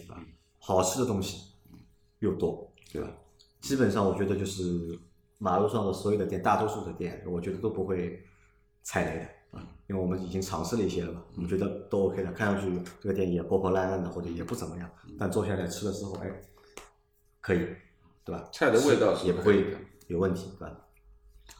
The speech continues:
Speaker 1: 还有一个点是什么？就是这里有非常独特的人文，这个独特的人文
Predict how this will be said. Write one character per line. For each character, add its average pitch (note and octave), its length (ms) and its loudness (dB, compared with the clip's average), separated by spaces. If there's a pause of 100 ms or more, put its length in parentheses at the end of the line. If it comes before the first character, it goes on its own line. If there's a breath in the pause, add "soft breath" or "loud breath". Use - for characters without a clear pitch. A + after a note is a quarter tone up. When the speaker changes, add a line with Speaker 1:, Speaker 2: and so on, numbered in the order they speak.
(320 soft breath)
Speaker 1:
还 G2+ 140 4
有 G2+ 40 10
一 G2 40 6
个 G2 60 6
点 F#2 120 2
是 - 120 -6
什 - 100 -6
么？ - 140 -8
就 F#2 60 -8
是 F2+ 200 -2
这 - 160 2
里 G2+ 140 2
有 E2 300 -2 (180 loud breath)
非 G#2+ 200 4
常 F2 300 -4
独 E2+ 180 -4
特 G#2+ 200 0
的 - 320 -8 (140)
人 E2+ 240 -4
文， - 140 -8 (760)
这 C#3+ 220 4
个 G#2+ 80 6
独 F#2 220 0
特 G#2+ 120 0
的 F2 140 0
人 E2 180 -4
文 D#2 220 -12